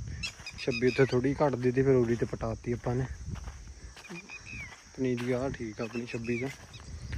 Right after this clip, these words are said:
ਦੂਈ 'ਚ ਲਿਆ ਕੇ ਉਹ 'ਚ ਵੀ ਰੇਹ ਮਾਰਦੇ ਆ, ਉਹ ਨਹੀਂ ਚੱਲ ਰਹੀ ਇਕੱਤੀ ਉੱਕਣਾ।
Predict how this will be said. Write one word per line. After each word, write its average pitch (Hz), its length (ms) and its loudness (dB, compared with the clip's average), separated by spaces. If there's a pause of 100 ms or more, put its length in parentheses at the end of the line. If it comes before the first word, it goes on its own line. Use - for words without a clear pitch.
(340)
ਦੂਈ 127 200 6
'ਚ 127 120 -4
ਲਿਆ 147 200 8
ਕੇ 127 140 6
ਉਹ 123 120 6
'ਚ - 100 -2
ਵੀ 143 160 2
ਰੇਹ 139 140 4
ਮਾਰਦੇ - 380 6
ਆ, 143 40 2
ਉਹ 143 200 0
ਨਹੀਂ 143 120 -4
ਚੱਲ 113 220 -2
ਰਹੀ 113 240 -2
ਇਕੱਤੀ 123 420 4
ਉੱਕਣਾ। 113 320 0